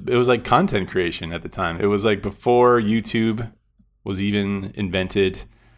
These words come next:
before Vine, obviously, and all that stuff. And it was, like, hilarious. Like, we loved that. We only did it for, I don't know, like, a few months or something.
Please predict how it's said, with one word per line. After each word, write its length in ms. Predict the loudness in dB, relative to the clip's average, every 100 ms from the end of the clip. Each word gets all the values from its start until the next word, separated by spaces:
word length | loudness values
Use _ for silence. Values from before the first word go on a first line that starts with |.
| _
before 320 | -20 -4 -2
Vine, 340 | 0 0 0 0
obviously, 440 | -2 -4 -6 -6
and 80 | -6
all 80 | -6
that 180 | -6 -8
stuff. 420 | -4 -4 -4 -14 _ _ _ _ _ _ _
And 100 | -4
it 40 | 0
was, 140 | 0
like, 240 | 2 0 2
hilarious. 680 | 0 0 -2 -4 -6 -10 -10
Like, 160 | -10 -8
we 80 | 0
loved 240 | 0 0
that. 280 | -4 -8 -12 _ _ _ _ _ _
We 80 | 2
only 140 | 4
did 180 | 4 4
it 60 | 2
for, 320 | 2 2 2 -2
I 60 | -6
don't 140 | -4
know, 80 | -2
like, 240 | -4 -6 _ _
a 80 | -10
few 220 | -6 -4
months 240 | -2 -4
or 40 | -8
something. 440 | -12 -12 -10 -12